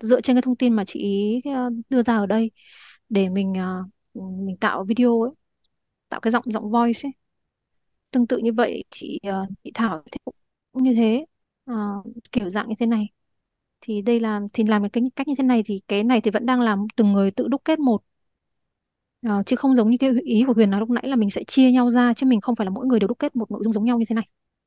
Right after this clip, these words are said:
Đấy. Thì phần cuối này là phần của chị Nga. À, chị Nga cũng đã làm cli-,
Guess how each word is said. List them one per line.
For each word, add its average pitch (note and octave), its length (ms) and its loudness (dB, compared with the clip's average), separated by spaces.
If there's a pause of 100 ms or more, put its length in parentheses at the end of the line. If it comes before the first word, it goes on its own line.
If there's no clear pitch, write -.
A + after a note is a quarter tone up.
(600)
Đấy. G#3+ 120 -10 (420)
Thì A#3 100 -2
phần A3 180 2
cuối G#3+ 180 2
này B3 100 4
là A#3+ 80 2
phần G#3+ 200 -2
của G3 100 -10
chị - 140 -8
Nga. A#3 260 2 (480)
À, G#3+ 200 -4
chị A#3 80 -8
Nga A#3 140 0
cũng B3 120 -8
đã - 100 -6
làm G#3 320 -2 (120)
cli-, C#4+ 300 -6